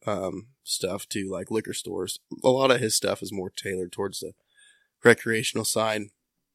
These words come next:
like the Delta eights, Delta nines, H H Cs, all that stuff is what he does mostly. Um, but he does sell our stuff, and he's a good dude. And then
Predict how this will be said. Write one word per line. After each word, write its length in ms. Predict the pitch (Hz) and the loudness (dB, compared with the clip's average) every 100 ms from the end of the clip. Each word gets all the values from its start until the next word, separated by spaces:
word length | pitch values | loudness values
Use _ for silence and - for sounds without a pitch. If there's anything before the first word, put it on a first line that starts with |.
| _ _ - - | _ _ -20 -2
like 140 | 123 - | -2 -2
the 60 | |
Delta 280 | 104 110 120 | -2 -2 -2
eights, 240 | 110 101 - | -4 -6 -6
Delta 260 | - - 101 | -8 -6 -8
nines, 760 | 98 98 98 95 95 - - - | -8 -12 -10 -10 -8 -8 -8 -8
H 180 | 104 92 | -8 -8
H 220 | 92 - | -6 -2
Cs, 500 | - 95 110 95 - - | -2 -4 -10 -10 -10 -10
all 160 | 98 | -12
that 120 | 101 - | -10 -8
stuff 380 | - - - - | -6 -6 -8 -8
is 140 | - | -6
what 120 | 110 | -6
he 80 | 101 | -6
does 260 | 95 87 - | -8 -10 -8
mostly. 400 | 104 - - - - _ _ _ _ _ | -6 -6 -6 -10 -14 _ _ _ _ _
Um, 280 | 120 113 107 | 0 2 6
but 100 | 110 | 8
he 100 | 127 | 10
does 180 | 123 117 | 12 10
sell 200 | - 107 | 8 6
our 140 | 104 101 | 4 0
stuff, 340 | - 98 107 | 0 0 0
and 80 | 101 | -2
he's 120 | 101 | -2
a 40 | 104 | -2
good 200 | 107 95 | -6 -6
dude. 320 | 113 110 101 | -6 -4 -2
And 100 | 98 | 0
then 180 | 107 117 | 2 2